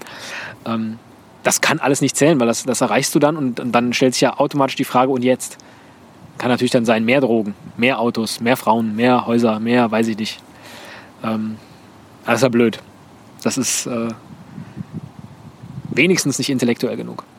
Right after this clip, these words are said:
Also ist die Suche nach Erfolg vielleicht schon der eigene, der eigentliche Erfolg, wenn man sich gar nicht mehr um andere Dinge kümmern muss, außer dass man auf der Suche nach dem ist, was das Leben bestimmt. Es muss auch gar nicht Erfolg sein. Das ist Erfolg.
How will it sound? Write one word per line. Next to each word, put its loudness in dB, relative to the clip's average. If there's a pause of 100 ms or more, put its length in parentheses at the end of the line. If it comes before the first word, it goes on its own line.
(880)
Also 4
ist 2
die 4
Suche 6
nach 2
Erfolg 2
vielleicht 2
schon 2
der 4
eigene, 2 (100)
der 4
eigentliche 2
Erfolg, 0
wenn 6
man 6
sich 0
gar 4
nicht 0
mehr 6
um 2
andere 4
Dinge 4
kümmern 4
muss, 0
außer 4 (600)
dass 2
man 2
auf 0
der 6
Suche 4
nach 2 (240)
dem 4
ist, -2
was 0 (420)
das 2
Leben 6
bestimmt. 0
Es -10
muss -4
auch -10
gar -2
nicht -6
Erfolg -2
sein. -4
Das -10
ist -4
Erfolg. 0